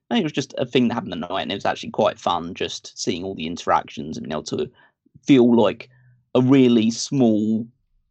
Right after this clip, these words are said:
example of, like, what people were feeling all the time during the Monday Night Wars."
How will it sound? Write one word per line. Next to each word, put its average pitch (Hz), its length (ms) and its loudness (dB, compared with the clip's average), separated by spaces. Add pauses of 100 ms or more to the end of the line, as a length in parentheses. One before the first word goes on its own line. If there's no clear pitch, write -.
(420)
example 113 840 2
of, - 140 -16
like, 82 440 -4
what - 480 -8
people 110 300 -6
were 107 40 -8
feeling 90 320 -4
all 90 160 -8
the 92 80 -10
time 78 380 -4
during 90 220 -4
the 82 60 -10
Monday 80 260 -6
Night 78 200 -8
Wars." - 420 -4